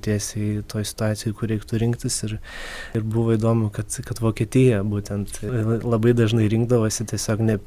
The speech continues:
kad nepriimtų jokio sprendimo automobilis. Ir galbūt pasirinkimas jisai toks, e, būtų teisingas, tiesiog nepriimti jokio sprendimo, nes tuomet neaišku, kas turi prisimti atsakomybę už,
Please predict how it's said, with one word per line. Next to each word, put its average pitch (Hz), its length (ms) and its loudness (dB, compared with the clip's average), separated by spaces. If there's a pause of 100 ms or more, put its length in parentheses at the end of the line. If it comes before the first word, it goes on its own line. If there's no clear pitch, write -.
(140)
kad 110 160 0
nepriimtų 113 560 2
jokio 110 240 2
sprendimo 101 560 0
automobilis. 104 720 -2
Ir 107 160 -2 (320)
galbūt 113 720 2 (640)
pasirinkimas 104 800 2
jisai 110 320 2 (160)
toks, - 380 -2 (180)
e, 110 220 0 (220)
būtų 123 600 2
teisingas, 104 560 0
tiesiog 104 320 -4
nepriimti 117 480 0
jokio 113 200 2
sprendimo, 110 520 2
nes 107 200 0
tuomet 110 280 2
neaišku, 113 480 2
kas 120 240 0
turi 123 240 -2
prisimti 120 480 2
atsakomybę 120 680 2
už, 101 260 -4